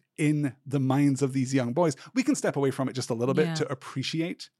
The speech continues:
Speaker 1: that moment when Pony Boy realizes that Johnny is getting it in a way that he himself is not getting it.
Speaker 2: Right.
Speaker 1: That Johnny's naivete, that his innocence is giving him, if not a true insight,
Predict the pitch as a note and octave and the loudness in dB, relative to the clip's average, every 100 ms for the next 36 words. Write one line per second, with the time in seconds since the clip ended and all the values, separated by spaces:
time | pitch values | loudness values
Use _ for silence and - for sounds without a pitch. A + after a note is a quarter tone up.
0 | - B2 C3 C3+ C3 C3 B2+ B2+ A#2+ B2+ | -12 0 0 2 0 2 -2 -6 -2 0
1 | C3 B2+ A#2+ B2+ B2 A#2+ B2 B2+ A#2+ C3+ | 2 0 0 0 0 -4 -4 -6 -4 -4
2 | A#2+ A2+ A2 A2 B2 A#2 C3+ D3+ - C#3 | -4 -4 -8 -6 -6 -2 -2 -2 -4 -6
3 | B2 B2+ B2 - C3 B2 A#2 B2+ B2 A#2+ | -2 -2 -4 -8 -6 -4 -2 -4 -4 -4
4 | B2 - - D#3 C#3+ C3 - _ - C3 | -6 -6 -4 -4 -4 -6 -12 _ -18 -4
5 | D#3 D#3 - - _ - B2 D#3 D#3+ C3+ | -2 -2 -4 -18 _ -10 2 4 4 2
6 | B2 B2+ C#3 D#3 F#3 G#3 _ _ _ _ | 2 4 2 0 -4 -6 _ _ _ _
7 | _ _ - B2+ A2 B2+ A#2+ G#2+ - D3 | _ _ -6 -6 -2 -2 -2 -4 -4 0
8 | D3+ - - - - _ _ _ _ _ | 0 0 -6 -10 -12 _ _ _ _ _
9 | _ _ _ _ D3+ C3+ A#2+ E3+ F3 C#3+ | _ _ _ _ -4 -4 2 2 2 2
10 | C#3+ B2+ _ _ - D#3+ - D3+ E3 D#3 | 2 0 _ _ -4 -2 -2 -2 -2 -2
11 | D3+ D#3 - - D3+ F3 D3 E3+ E3 B2 | -4 -6 -6 -2 0 0 0 0 0 -2
12 | C#3 | -6